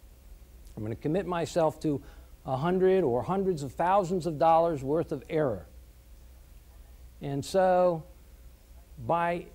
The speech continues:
entering this process of selection, and I wanna caution you not to, uh, meet a real estate agent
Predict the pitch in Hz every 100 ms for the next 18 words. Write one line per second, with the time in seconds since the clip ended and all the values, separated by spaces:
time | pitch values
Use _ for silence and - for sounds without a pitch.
0 | - 190 233 226 214 180 - - 165 160
1 | 160 - 143 - 139 135 170 170 - 90
2 | - - - - - - - - - -
3 | - - - - - - - - - -
4 | 139 160 185 226 202 - - - - -
5 | 196 185 - 147 127 117 117 160 190 -
6 | - 175 160 139 117 104 - - 151 220
7 | 233 190 196 180 - 165 147 139 127 135
8 | 139